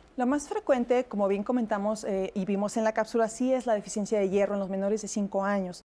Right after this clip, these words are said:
Los bebés al momento del nacimiento toman todas sus reservas el tercer trimestre del embarazo. Hay condiciones que pueden hacer que esta deficiencia sea mayor, por ejemplo, en los bebés prematuros,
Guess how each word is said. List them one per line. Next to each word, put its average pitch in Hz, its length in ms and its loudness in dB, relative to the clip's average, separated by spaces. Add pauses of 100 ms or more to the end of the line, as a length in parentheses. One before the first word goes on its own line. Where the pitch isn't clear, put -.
Los 190 140 -2
bebés 208 340 0
al 214 60 -2
momento 208 360 0
del 247 120 4
nacimiento 214 720 2
toman 294 300 2
todas 269 260 0
sus 262 140 0
reservas 220 500 2
el 202 140 -4
tercer 226 300 0
trimestre 208 480 -2
del 202 120 0
embarazo. 214 560 0 (220)
Hay 220 160 2
condiciones 247 640 4
que 233 100 0
pueden 214 320 0
hacer 220 300 -2
que 214 80 -6
esta 262 180 0
deficiencia 202 640 0
sea 180 220 -6
mayor, 185 400 2
por 196 160 0
ejemplo, 214 240 0
en 233 80 2
los 208 100 0
bebés 180 260 0
prematuros, 240 840 2